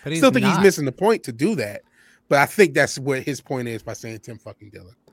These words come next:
Speaker 2: So that's
Speaker 1: I think he's trying to discredit him. I think he's trying
Speaker 2: Well,
Speaker 1: to say,
Speaker 2: that too.
Speaker 1: "This is the guy criticizing me is Tim Dillon. Like, who fucking cares?" I think that's what he's trying to get at.
Speaker 2: Okay, you might be right. I,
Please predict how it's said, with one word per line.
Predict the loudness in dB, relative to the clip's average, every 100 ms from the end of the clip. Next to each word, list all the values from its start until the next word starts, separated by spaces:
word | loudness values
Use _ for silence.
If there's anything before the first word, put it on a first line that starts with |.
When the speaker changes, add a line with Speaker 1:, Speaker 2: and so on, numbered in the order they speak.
| _
Speaker 2:
So | -20
that's | -8 -2
Speaker 1:
I | 0
think | -2 -4
he's | -6
trying | -2 -2 -2
to | -4
discredit | -10 -6 -4 -4
him. | -6 -10
I | -8
think | -6
he's | -6
trying | -4 -4
Speaker 2:
Well, | -2
Speaker 1:
to | 0
say, | 0
Speaker 2:
that | 0
too. | -4
Speaker 1:
"This | -4 -6
is | -6
the | -8
guy | -6 -4 -4
criticizing | -8 -10 -8 -4 -4 -4 -6
me | -6
is | -8
Tim | -10 -12 -12
Dillon. | -12 -10 -8 -8
Like, | -8 -8
who | -10
fucking | -8 -6 -6 -10
cares?" | -12 -8 -6 -8 -10
I |
think | -10 -8
that's | -8 -8 -18 -14
what | -12
he's | -10
trying | -12 -10 -10 -12
to |
get | -14 -8 0
at. | 0
Speaker 2:
Okay, | 0 -4 -8 -14
you | -16 -12
might | -10 -10
be | -12
right. | -14 -12
I, | -10